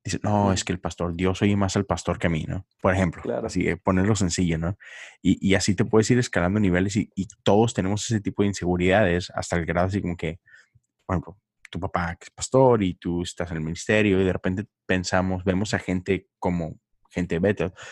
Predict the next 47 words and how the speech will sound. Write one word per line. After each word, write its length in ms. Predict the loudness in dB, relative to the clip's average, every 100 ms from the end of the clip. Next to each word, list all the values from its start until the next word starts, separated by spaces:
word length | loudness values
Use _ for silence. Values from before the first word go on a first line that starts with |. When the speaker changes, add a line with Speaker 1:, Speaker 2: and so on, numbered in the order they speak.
| -20 -20 -10
Speaker 1:
"No, 400 | 0 2 4 2
bueno, 480 | 2 0 0 -2 -6
es 120 | -12
que 380 | -8 -8 -8 -12 _ _ -16 _
Dios 240 | -8 -6 -4
se 60 | -2
manifiesta 500 | -2 -2 -6 -4 -4
diferente 380 | -2 -6 -6 -8
con 180 | -6
ellos", 220 | -6 -8 -10
¿no? 220 | -12 -14 _ -20 -20 _ 2
Y, 260 | 2 4
y 40 | 2
lo 120 | 2
Speaker 2:
Ujú. 0 |
Speaker 1:
que 100 | -2
tú 80 | -4
me 60 |
estás 200 | -4 -4
platicando, 640 | -2 -2 -2 0 2 2 0
o 20 |
sea, 280 | 0 0 0
ha, 240 | 0 0
ha 220 | 0 -4
sido 240 | -2 0 0
esta 200 | 0 0
evolución, 880 | 0 0 -4 -4 0 0 0 -4 -6
este, 480 | -10 -6 -4 -6 -10 _ _ _ _ _ _ _
es 160 | -8 -4
ir 80 | -2
conociendo 440 | -2 -4 -4 -2
a 20 | 0
Dios 260 | 0 -2
y 60 | -2
todo, 320 | -2 -2 -4 -10 -20 -16 -4
que 120 | 0
llega 160 | 2 2
al 80 |
punto 240 | 0 0 0
donde 200 | 0 -4 -6
te 120 | -4
la 220 | -4 -6 -2
crees 680 | 0 2 2 -2 -4 -10 _ -8
de 200 | -4 -2
que, 280 | -2 -2 -4
Speaker 2:
Ujú. 120 | -6
Speaker 1:
"No, 320 | 0 0 0